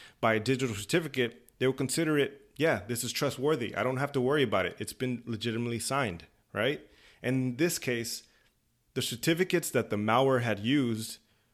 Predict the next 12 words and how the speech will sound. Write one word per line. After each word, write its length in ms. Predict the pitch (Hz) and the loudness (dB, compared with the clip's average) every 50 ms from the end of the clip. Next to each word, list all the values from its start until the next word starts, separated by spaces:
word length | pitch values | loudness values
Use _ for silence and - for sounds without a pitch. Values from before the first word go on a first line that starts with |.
| _ _ _ _ | _ _ _ _
were 140 | - 117 101 | -4 -2 -2
signed 540 | - - - - 131 135 139 139 135 127 110 | 0 0 2 2 4 4 4 4 4 4 4
by 120 | 110 101 | 4 2
a 100 | 95 92 | 2 0
trusted, 640 | - - - - 147 147 139 - - 160 156 151 151 - - - _ _ - | -2 -4 0 2 4 4 4 2 0 -2 -4 -4 -6 -12 -18 -20 _ _ -4
legit 600 | 117 110 104 90 - - 120 127 131 123 - - - _ _ _ | -4 -4 -4 -2 -4 -2 0 2 0 0 -2 -8 -18 _ _ _
hardware 520 | _ - - - 135 131 135 123 117 113 110 | _ -12 -4 0 2 4 4 4 2 0 -2
company 400 | - - 117 104 - 120 110 107 | -2 -4 -6 -6 -4 -6 -6 -6
based 380 | 101 95 104 120 117 113 - - | -6 -4 -2 -2 -2 -2 0 -2
out 120 | 107 104 | 0 0
of 100 | 104 104 | 0 -2
Taiwan. 560 | - 113 98 95 98 98 98 92 87 92 92 | -2 -2 -2 -2 -2 -2 -4 -4 -4 -6 -10